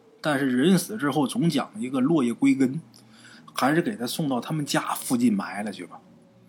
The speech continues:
就这样，鬼友他爸背着这个死去的孩子，步行了三十多公里，奔这孩子出生的那个村子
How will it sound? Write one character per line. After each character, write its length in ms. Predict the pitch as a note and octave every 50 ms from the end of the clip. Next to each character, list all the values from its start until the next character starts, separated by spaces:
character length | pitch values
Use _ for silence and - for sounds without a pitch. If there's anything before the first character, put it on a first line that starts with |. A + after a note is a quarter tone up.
| - - _ - - -
就 160 | - - E3+
这 200 | D#3 F#3+ F3+ C#3+
样， 260 | A2+ G#2 G2 - - - - - - _ _ - - - -
鬼 140 | - D#3+ E3
友 140 | D3+ A#2 G#2+
他 120 | A#2+ A#2
爸 280 | A2+ C#3 C3+ A#2+ - - - - - - _ - _ - - - - - - - - _ _
背 180 | - F#3 F3 E3+
着 140 | D#3+ D3+ B2+
这 120 | D3 D3
个 120 | C3+ C3+
死 280 | B2+ - - - A#2+ A2
去 160 | G#2+ - -
的 120 | D3+ B2+ A2
孩 280 | - A#2 A2+ A#2+ C3+ C#3
子， 120 | A2+ G2 - - _ _ _ _ -
步 220 | - G#3+ F#3+ D3
行 280 | B2 - - B2 B2 D#3
了 120 | D3 B2+ A#2
三 320 | - - - A3+ A3 G#3
十 120 | F#3 F3+
多 120 | E3+ F3 E3+
公 220 | E3+ F3 F3 F3
里， 220 | C#3 A#2 - - - - _ _ _ _ _ _ _ _ _ _ _ _ _ _ _ _ _ _ _ - - _ _ _ _ _ _ _ _ _ _ _ _ _ _ _ _ _ _ _ _ _
奔 440 | - D#3 C3+ B2 A#2 A2+ G#2+ G2 G#2 - - - - - -
这 140 | - C#3
孩 240 | B2 - - A#2 B2
子 40 | C3+
出 240 | B2 - - C#3+ C3+
生 220 | B2 C3 C3 C3
的 100 | B2 A2 G#2
那 120 | G#2+ G#2+
个 80 | G2+ G2
村 260 | - - A#2 G#2+ A2
子 120 | G#2 -